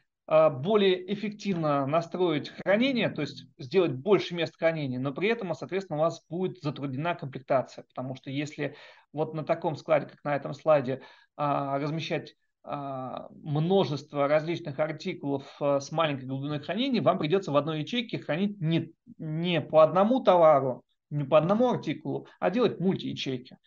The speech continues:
Но в таком случае у вас будет затруднена операция комплектации. А в случае с, э, узкими полками и, и большим количеством фронта у вас будет просто,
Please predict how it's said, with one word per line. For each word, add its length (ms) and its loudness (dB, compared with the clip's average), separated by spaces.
Но 100 0
в 40 -8
таком 260 0
случае 360 -2
у 20 0
вас 140 6
будет 220 0
затруднена 600 0
операция 480 2
комплектации. 760 -4
А 100 4
в 80 -2
случае 380 0
с, 200 -8
э, 1300 4
узкими 380 0
полками 480 0
и, 500 -2
и 60 -2
большим 340 2
количеством 380 -2
фронта 400 2
у 60 4
вас 180 6
будет 280 0
просто, 460 -2